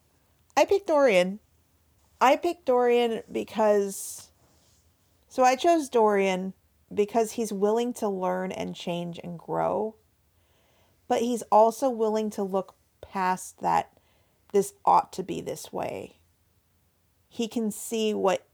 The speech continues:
is, even when what is, is kind of that whimsical, childlike, that shouldn't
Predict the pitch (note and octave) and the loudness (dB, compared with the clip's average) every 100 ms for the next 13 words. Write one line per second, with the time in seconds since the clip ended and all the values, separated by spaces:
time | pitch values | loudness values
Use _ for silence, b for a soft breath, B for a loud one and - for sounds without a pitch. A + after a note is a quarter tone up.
0 | - F3+ D3+ A2+ - - - - G#3+ A3+ | -2 0 0 -4 -10 -16 -12 -6 0 2
1 | G#3+ G#3 G3 F#3 F3+ F#3 F3+ - _ - | 2 0 -2 -4 -4 0 0 -2 _ 4
2 | G3+ F3+ F3 - E3+ - F#3+ F#3 F3 E3+ | 4 4 -2 -8 -8 -8 -6 -2 2 0
3 | F#3 F#3 F3+ F3+ F3+ - F3 E3 E3+ b | 0 -4 -4 -6 -8 -6 -4 -2 -4 b
4 | b b b _ - F#3 F#3 F3+ F#3 F3 | b b b _ 2 4 6 4 4 4
5 | E3+ - - _ _ _ _ - F#3+ F3+ | 2 -2 -18 _ _ _ _ -4 4 4
6 | D#3 - G#3 F3+ F3 | 4 2 2 2 0